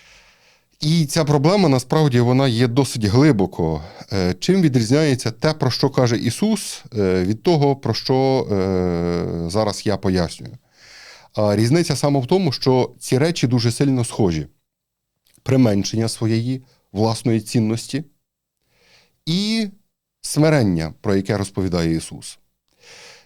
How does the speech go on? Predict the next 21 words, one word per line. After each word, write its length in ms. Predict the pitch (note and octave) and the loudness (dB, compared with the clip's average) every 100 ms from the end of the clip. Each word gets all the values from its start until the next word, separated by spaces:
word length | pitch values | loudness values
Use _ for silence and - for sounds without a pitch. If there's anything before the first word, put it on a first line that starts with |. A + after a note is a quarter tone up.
| - | -12
Ці 180 | - | -2
дві 220 | F#3+ D#3 D#3 | 2 4 4
речі, 280 | F#3+ G3 | 2 0
вони 240 | C3+ C#3+ D#3+ | 2 4 4
немов 380 | D3 E3 F3 E3 | 6 6 6 4
би 120 | C#3+ | 2
схожі. 540 | - - G2+ D#2+ D2 - _ _ _ _ _ - - | -2 0 0 0 -6 -12 _ _ _ _ _ -20 -4
Але 240 | A#2 A#2+ | 2 2
їхня 340 | G#2+ D#3 - C3 | 2 -2 0 0
різниця 400 | A#2 A#2 A#2+ A#2 | 2 0 -2 -2
полягає 460 | A2+ G#2 A2 G#2+ | 0 0 0 0
саме 240 | F#2+ A#2 A2+ | 0 -2 -2
в 80 | A2+ | -2
тому, 280 | G3 F3 | -4 -4
що 380 | A#2 - G2 F2 - - - - - - | -6 -2 -2 -2 -8 -20 -20 -20 -20 -8
Е, 180 | G2 F#2 | -2 -2
тоді, 260 | - A2+ C3+ | -2 -2 0
коли 220 | C3+ A#2+ | 2 2
я 80 | A#2 | 2
применшую 720 | C3+ C3 A2+ F#2+ - F2 D#2+ | 2 2 2 0 0 0 -2
свою 560 | - F2+ E2+ D#2+ C#2 | -4 -2 -2 -2 -6